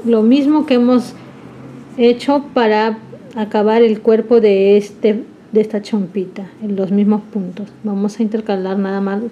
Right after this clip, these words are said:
este punto con el punto piña. Uno, dos cadenas de separación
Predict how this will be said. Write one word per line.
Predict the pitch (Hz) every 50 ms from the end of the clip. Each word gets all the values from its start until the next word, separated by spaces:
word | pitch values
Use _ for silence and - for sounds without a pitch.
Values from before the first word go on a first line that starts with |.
| - - -
este | 220 208 214 - 247 233
punto | - - 247 240 233 214 240 233
con | 226 208
el | 190
punto | 185 - 202 185 - 190
piña. | - - 185 185 185 196 185 - - - - - - - - -
Uno, | 233 220 214 208 196 190 190 190
dos | 190 180 170 208 208 208 208
cadenas | - 240 233 233 233 240 247 247 233 220 - - -
de | 240 226 233
separación | 233 - 254 240 254 247 247 240 247 - - 254 240 240 247 247 254